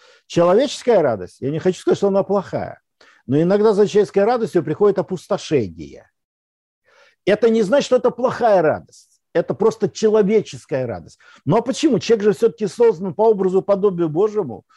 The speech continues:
И как вот, ну вот, человек же, <laughs> ну, в общем-то, ну вот, говорит, сколько за столом, столько в раю. А в принципе, в желудке тоже вырабатывается внутренний алкоголь, и опий вырабатывается, и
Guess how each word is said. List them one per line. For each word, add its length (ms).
И 180
как 300
вот, 180
ну 180
вот, 380
человек 340
же, 300
<laughs> 140
ну, 220
в 200
общем-то, 720
ну 280
вот, 180
говорит, 200
сколько 300
за 140
столом, 320
столько 320
в 40
раю. 300
А 240
в 160
принципе, 380
в 40
желудке 440
тоже 320
вырабатывается 800
внутренний 420
алкоголь, 540
и 160
опий 340
вырабатывается, 960
и 260